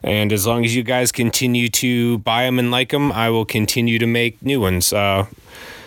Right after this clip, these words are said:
that, that gives me something to do, and it's something I like doing. So I haven't really done any art stuff in a long time, and this has given me an excuse to do art-related things again, and I'm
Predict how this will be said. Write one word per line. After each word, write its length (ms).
that, 360
that 360
gives 240
me 120
something 260
to 60
do, 200
and 100
it's 120
something 260
I 80
like 260
doing. 360
So 440
I 140
haven't 300
really 240
done 220
any 360
art 380
stuff 400
in 80
a 60
long 240
time, 360
and 300
this 220
has 120
given 280
me 140
an 40
excuse 440
to 40
do 220
art-related 520
things 220
again, 280
and 100
I'm 280